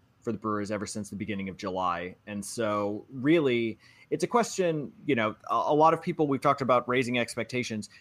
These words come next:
The expectations were so high after April, and the fact that he struggled in May and June soured a lot of people on Eric Thames. And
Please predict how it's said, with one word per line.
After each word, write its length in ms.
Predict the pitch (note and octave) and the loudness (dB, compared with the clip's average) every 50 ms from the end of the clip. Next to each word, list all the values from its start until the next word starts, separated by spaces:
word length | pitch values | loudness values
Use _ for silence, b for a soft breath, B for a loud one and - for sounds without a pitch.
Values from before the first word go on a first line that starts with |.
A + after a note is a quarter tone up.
| B B B B B B | B B B B B B
The 80 | - - | 0 0
expectations 580 | D3 D3 - E3 D#3 - D#3+ D3 C#3 B2 G2 | 0 2 2 0 2 2 2 0 0 -2 -6
were 100 | G2+ A2+ | -6 -8
so 520 | G#2+ - - - - D3+ C#3 C#3 C#3 C3 B2 | -8 -8 -10 -6 -2 0 2 2 2 2 0
high 420 | A#2 - - B2 B2 B2 B2 A#2+ | -4 -2 2 4 6 6 6 6
after 300 | A2+ A2 G#2+ - G#2+ - | 4 2 0 -2 -4 -2
April, 360 | F#2+ A2+ A2 - - B2+ B2 | -2 -2 -2 0 0 0 2
and 80 | B2 A2+ | 2 0
the 40 | G#2+ | 0
fact 240 | - B2 A#2 - - | 0 -2 -2 -2 -4
that 100 | A2+ A2 | -4 -4
he 60 | G#2 | -4
struggled 540 | - - - G#2+ A2 A2 B2 B2 B2 A2 - | -6 -4 -2 -2 0 2 0 0 0 -2 -6
in 260 | - A2+ A2+ A2 A2 | -8 -4 -2 0 0
May 400 | A2 G#2+ A2 A2+ A2+ A2+ G#2+ - | 2 2 2 2 2 2 0 -2
and 180 | - G#2+ G#2 G2+ | -4 -6 -6 -6
June 560 | F#2 F#2 G2+ A2 A#2+ B2+ C#3+ D3+ E3 E3+ D#3+ b b b b b b b _ _ _ _ _ | -6 -4 -2 0 0 0 0 -2 -4 -4 -8 b b b b b b b _ _ _ _ _
soured 460 | - - - - E3 E3 E3 D#3+ C#3+ C3 | -12 -8 0 4 4 6 6 6 6 6
a 40 | |
lot 180 | B2 A#2+ A#2 A2 | 6 6 6 4
of 60 | - | 4
people 260 | - A#2+ - - A#2 | -2 -6 -4 -2 0
on 120 | A2 A2 A2 | 0 0 0
Eric 280 | G#2+ G2+ G#2 G2+ - | 0 -2 -2 -4 -6
Thames. 480 | - G#2+ G#2 G#2 G2+ G2+ - - - - _ _ _ _ _ _ _ _ _ _ _ - | -6 -8 -6 -6 -6 -8 -10 -12 -14 -16 _ _ _ _ _ _ _ _ _ _ _ -2
And 500 | C3+ B2+ B2 A#2+ A#2+ A#2+ A#2+ A#2 A#2+ | 0 0 2 2 0 0 -2 -4 -4